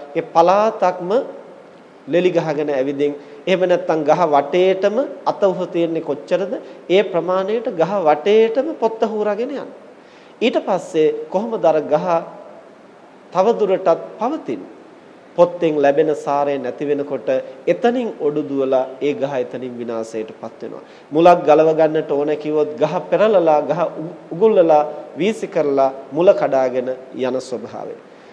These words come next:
ගෙඩියක් ඕන වෙනකොට Tamanට කඩා ගන්නට බැරි නම් අතු කපලා බිම දාලා ගෙඩි ටික කඩා ගන්න ස්වභාවයෙන් මේ තරමට මිනිස්සු සෝබා දහම පිළිබඳව, අනුන්ගේ පැවැත්ම පිළිබඳව හැඟීමෙන්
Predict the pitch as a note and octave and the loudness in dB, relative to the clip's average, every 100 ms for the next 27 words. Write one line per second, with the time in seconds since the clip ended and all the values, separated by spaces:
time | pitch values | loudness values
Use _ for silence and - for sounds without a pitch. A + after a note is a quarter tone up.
0 | - - - - C#3+ F3+ G#3+ G#3+ G#3+ D#3+ | -20 -20 -20 -4 2 4 6 4 4 2
1 | F3+ F#3 F3+ F3 E3+ D#3+ F3 F3 F3 F3 | 4 4 2 0 -2 -2 0 0 0 -2
2 | D#3 D#3+ E3 D#3+ D#3 D3+ C3+ C#3+ D3+ D3+ | 2 4 4 2 -2 -4 0 0 0 -2
3 | D3+ - - - - - - - - - | -4 -12 -20 -20 -20 -20 -20 -20 -6 -2
4 | - A#3+ G#3+ G3+ F3+ D#3 D3+ D#3+ D3 C#3+ | -2 2 4 6 4 2 0 2 4 6
5 | D3 C#3+ C#3 D#3 E3 D#3 D3 C3 C3+ C3+ | 4 0 0 0 -2 -4 -4 0 2 2
6 | C3+ C3+ C3+ B2 A#2 A#2 A2 G#2 - - | 0 -4 -8 -10 -8 -8 -8 -12 -18 -20
7 | A#2+ D3 G3+ - - C3+ E3+ F3+ F3+ E3 | -8 -2 -2 -2 -4 -4 -4 -10 -12 -10
8 | B2 C#3 D3+ - C#3+ C3+ - - - F3 | -6 -4 -6 -4 -2 -2 -6 -18 -4 0
9 | E3+ A3+ G#3 - C3+ C3+ C#3 C3 B2+ B2+ | 2 0 0 -2 -4 -8 -6 -6 -6 -6
10 | B2 B2+ A#2+ - - - E3+ A3 A#3 G3+ | -2 -2 -2 -6 -12 -4 -2 -2 -2 -4
11 | D#3+ - B2 C3+ C#3 C3 B2+ B2+ B2 B2 | -4 -4 -2 -2 -4 -10 -8 -8 -6 -6
12 | B2 B2 A#2+ - - C#3 C#3 C#3+ C#3 C#3 | -2 -2 -4 -10 -14 -8 -6 -6 -4 -4
13 | C3+ | -6